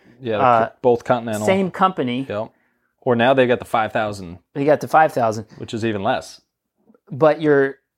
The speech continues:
Speaker 2: but the rolling resistance in those two tires is massive.
Speaker 1: Yep.
Speaker 2: Like, the drag coefficient of those two tires is massively different.
Speaker 1: Isn't it, like, a fifty watt difference at, like, fifty K an hour?
Speaker 2: I wanna s-,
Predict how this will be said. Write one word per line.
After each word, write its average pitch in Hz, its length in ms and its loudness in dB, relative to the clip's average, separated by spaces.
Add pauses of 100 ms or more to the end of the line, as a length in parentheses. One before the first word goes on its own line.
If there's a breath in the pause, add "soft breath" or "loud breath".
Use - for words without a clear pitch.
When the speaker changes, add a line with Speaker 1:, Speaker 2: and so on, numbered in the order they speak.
(200)
Speaker 2:
but 139 320 0
the 135 100 4
rolling 165 380 2
resistance 147 460 -2
in 123 180 -8
those 143 260 2
two 147 200 -6
tires 143 560 -6 (360)
is 117 120 -8
massive. 113 720 -8
Speaker 1:
Yep. 52 240 -8 (340)
Speaker 2:
Like, 123 260 -2
the 123 200 -4
drag 139 400 4
coefficient 135 520 -2
of 110 80 -10
those 135 220 0
two 135 140 -6
tires 120 400 2
is 110 180 -4
massively 117 640 0
different. 107 180 -4
Speaker 1:
Isn't 254 220 -4
it, - 20 -4
like, 135 180 -6
a 139 60 0
fifty 156 400 -2
watt 123 340 -4
difference 147 520 -6
at, 131 160 -4
like, 131 440 -4 (280)
fifty 151 200 -6
K 147 180 -4
an 139 80 -8
hour? 151 380 -10
Speaker 2:
I 151 100 4
wanna 180 220 2
s-, - 180 -8